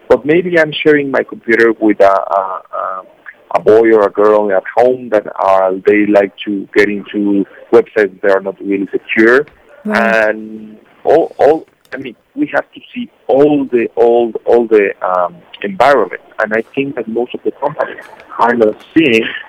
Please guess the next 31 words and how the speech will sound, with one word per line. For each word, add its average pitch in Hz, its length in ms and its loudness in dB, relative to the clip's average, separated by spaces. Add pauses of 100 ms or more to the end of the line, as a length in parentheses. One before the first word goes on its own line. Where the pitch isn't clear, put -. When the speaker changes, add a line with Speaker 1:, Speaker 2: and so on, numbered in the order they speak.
(340)
Speaker 1:
the - 160 0
whole 104 220 0
environment. 92 440 0 (260)
Uh, 95 320 2 (320)
they, 123 140 2 (240)
they 117 100 0
may, 113 280 -2 (260)
may 117 140 0
be 110 100 -4
thinking, 107 520 -2 (280)
let 127 120 4
me 123 80 2
put 113 180 0
an 104 60 0
example 101 360 -2
that 98 180 0
is 98 60 -18 (140)
really 113 200 2
common. 92 360 -4
Most 107 220 -2
of 107 80 -8
the 104 80 -2
people 101 320 -2
are 98 200 4
thinking, 104 260 -6 (400)
"I 107 180 -2
have 117 200 0
my 110 100 2
perimeter, 101 800 -2 (100)
uh, 90 160 -2 (100)
uh, 90 140 -2